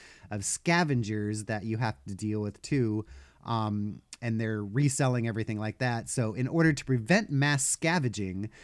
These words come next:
there was the Public Health Act of eighteen seventy-five, and that was given authority for waste collection. Um,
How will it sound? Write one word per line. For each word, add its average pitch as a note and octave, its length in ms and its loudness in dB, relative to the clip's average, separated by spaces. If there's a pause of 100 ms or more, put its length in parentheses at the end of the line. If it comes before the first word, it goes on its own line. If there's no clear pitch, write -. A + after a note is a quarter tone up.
(140)
there A#2 120 0
was B2 140 2
the A#2 80 -2
Public F#3+ 400 2
Health F3 280 0
Act C#3+ 260 0
of B2+ 120 -2 (100)
eighteen D3+ 640 2
seventy-five, A#2+ 1300 0 (240)
and A#2 160 0
that A#2+ 120 2
was C3 140 0
given C3+ 320 2
authority D3+ 560 2
for C#3 220 0
waste C3 580 0
collection. G#2 920 -4 (540)
Um, G#2 600 -4